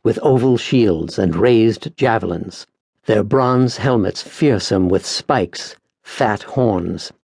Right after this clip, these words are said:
even full-sized statuettes of ravens in flight. As they flew ever closer, we could see that the woven sides of their chariots were adorned with the grisly evidence of their prowess,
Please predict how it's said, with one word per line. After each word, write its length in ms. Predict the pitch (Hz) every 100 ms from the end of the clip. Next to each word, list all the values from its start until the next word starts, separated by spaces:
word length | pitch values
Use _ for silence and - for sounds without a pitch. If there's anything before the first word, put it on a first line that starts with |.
| _ -
even 360 | 156 135 117
full-sized 1000 | - - 160 135 - 139 131 110 110 -
statuettes 920 | - - - 139 113 139 131 110 -
of 180 | 113 92
ravens 540 | 98 131 107 87 82 -
in 120 | 85
flight. 520 | - 135 107 87 - _ _ _ _ _ _ _ _ _
As 200 | - 123
they 180 | 117 123
flew 540 | - - 151 147 156 -
ever 260 | 139 135 139
closer, 520 | - 139 110 95 98 _ _ _
we 120 | 123 135
could 200 | 143 135
see 340 | - 165 147
that 200 | 143 139
the 100 | 139
woven 420 | 123 135 135 139
sides 480 | 131 151 127 127 120
of 120 | 120
their 120 | 123
chariots 640 | 117 - 131 110 95 101 -
were 160 | 110
adorned 560 | 107 104 127 123 127 123
with 200 | 110 107
the 100 | 110
grisly 500 | 113 123 131 131 143
evidence 540 | 147 120 117 92 -
of 100 | 110
their 140 | 104 110
prowess, 640 | - 131 113 87 - -